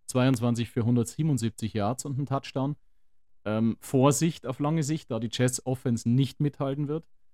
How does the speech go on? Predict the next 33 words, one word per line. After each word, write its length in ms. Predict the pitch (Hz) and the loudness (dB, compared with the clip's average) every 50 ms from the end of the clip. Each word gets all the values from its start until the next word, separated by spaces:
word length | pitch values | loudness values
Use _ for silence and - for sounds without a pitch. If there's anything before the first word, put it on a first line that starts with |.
| _ _ _ _ | _ _ _ _
Vielleicht 560 | - 113 107 107 110 110 - - - - - | 0 2 2 4 2 2 0 -6 -20 -18 -6
könnte 500 | - 120 117 127 131 131 135 123 110 73 | 0 2 4 4 4 4 4 4 4 2
ein 400 | 76 98 104 104 104 107 104 101 - - - - - | 0 0 2 2 2 2 2 0 -4 -12 -20 -16 -6
Kirk 300 | - 110 104 - - - | -2 -2 -2 -2 -4 -6
Cousins, 640 | - 113 117 110 131 127 135 127 - - - - - - | -2 -2 0 2 2 2 2 2 0 -4 -10 -12 -10 -6
der 160 | 110 101 104 | -4 -4 -4
bei 160 | 98 - 104 98 | -2 -4 -4 -4
den 280 | 104 101 101 101 107 - - _ - - - | -2 -4 -4 -4 -6 -8 -12 _ -20 -18 -8
Vikings 680 | 95 98 95 117 123 - 143 127 123 117 120 - - - - - | -2 0 0 0 2 2 2 4 4 2 2 -2 -8 -10 -10 -4
potenziell 500 | - 123 - 127 117 110 - 117 110 107 | -4 -2 0 0 -2 0 0 0 0 2
am 100 | 107 104 | 0 -2
Trade-Block 500 | - - 104 120 - - - 113 110 - | -2 0 -2 -2 -2 -2 -2 -4 -2 -4
steht, 260 | - - 117 113 - | -2 -2 -2 -2 -2
hier 360 | - - 117 117 117 117 113 - - - - | -2 0 2 2 4 2 0 -2 -10 -6 -2
die 80 | 120 | 0
Offense 340 | 98 107 - - 113 - - | 0 0 0 0 -2 -2 0
doch 200 | - 113 117 - | -2 -4 -2 0
noch 160 | 147 135 127 | -2 -2 -2
beleben. 480 | - - 127 110 123 131 131 131 127 - - - - - - - | -2 -2 -2 0 2 2 2 0 -2 -4 -10 -20 -20 -20 -14 -4
Aber 220 | - 113 107 107 | -4 -2 -2 -2
solange 340 | - 113 107 110 110 110 104 | -2 0 2 2 2 2 2
das 220 | - 110 123 - | 2 0 0 0
nicht 160 | 170 156 - | -2 -4 -2
passiert, 420 | - 156 127 - 143 151 147 117 95 | -2 -4 -4 0 0 0 0 0 0
wäre 280 | 110 110 113 113 110 | 2 2 2 2 0
für 140 | 107 - 107 | -2 -2 0
mich 220 | 107 113 117 - - | 2 2 2 2 0
ein 180 | 110 101 92 - _ - - - - | -2 -2 -2 -4 _ -20 -20 -10 -4
Breece 380 | 104 98 90 90 - - - | -4 -2 -2 -2 -4 -6 -4
Hall 340 | - 101 107 127 156 220 208 - _ _ - - - - - | -2 2 4 4 4 4 2 -2 _ _ -20 -20 -20 -8 -4
definitiv 560 | 110 113 104 117 110 104 - - 110 107 - - | -4 -2 0 0 0 0 0 0 -2 -2 -2 -6
ein 440 | - 85 92 98 98 95 92 85 - _ - - _ _ _ - - - - - _ - - - _ - | -6 -4 -4 -2 -2 -2 -2 -4 -6 _ -20 -20 _ _ _ -20 -20 -20 -20 -20 _ -20 -20 -20 _ -2
Buy, 220 | - 101 101 104 | -2 0 0 0